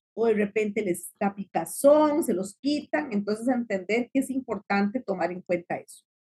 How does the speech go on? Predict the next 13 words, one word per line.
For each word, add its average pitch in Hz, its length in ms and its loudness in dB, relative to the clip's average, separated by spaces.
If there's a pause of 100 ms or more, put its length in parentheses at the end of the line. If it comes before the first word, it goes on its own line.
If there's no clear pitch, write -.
(320)
Algo 262 320 4
fundamental 240 600 2
que 285 100 -2
me 247 80 -2
encanta 220 380 -2
a - 20 2
mí 240 160 -4
también, 220 480 -2 (100)
eh, 165 220 -6
decirlo 214 460 -4
mucho - 380 -8
es 202 200 -4
que 185 300 0